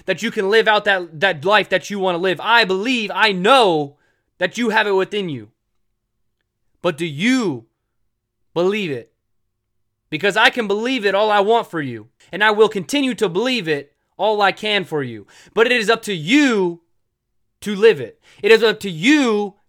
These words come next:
to make that change. You have the power within you, ladies and gentlemen. You have every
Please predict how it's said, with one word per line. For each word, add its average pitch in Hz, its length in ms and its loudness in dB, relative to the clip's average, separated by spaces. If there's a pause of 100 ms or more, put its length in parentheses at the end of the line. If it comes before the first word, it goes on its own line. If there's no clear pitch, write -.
to 208 100 -4
make 220 240 -2
that 190 220 2
change. 151 560 -6 (540)
You 269 200 2
have 233 240 2
the 202 80 -2
power 247 400 4
within 233 340 0
you, 202 120 -4
ladies 180 180 0
and 147 80 -12
gentlemen. 185 260 0 (220)
You 262 180 0
have 233 300 2
every 269 440 0